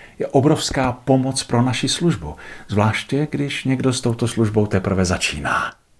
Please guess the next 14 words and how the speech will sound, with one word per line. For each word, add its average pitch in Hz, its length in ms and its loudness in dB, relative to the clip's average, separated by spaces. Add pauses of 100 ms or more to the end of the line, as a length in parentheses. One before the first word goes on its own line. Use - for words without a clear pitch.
(560)
Tohle 127 320 2
jednoduché 135 520 0
z - 200 -2
paměti 143 720 0 (180)
a 113 60 -4
k - 60 -10
tomu 131 220 0
hojné 127 360 0
procvičování 107 1080 -4 (320)
je 110 100 -4
pro 139 180 -4
nás 135 380 -6
odrazový 151 560 0
můstek, - 600 -8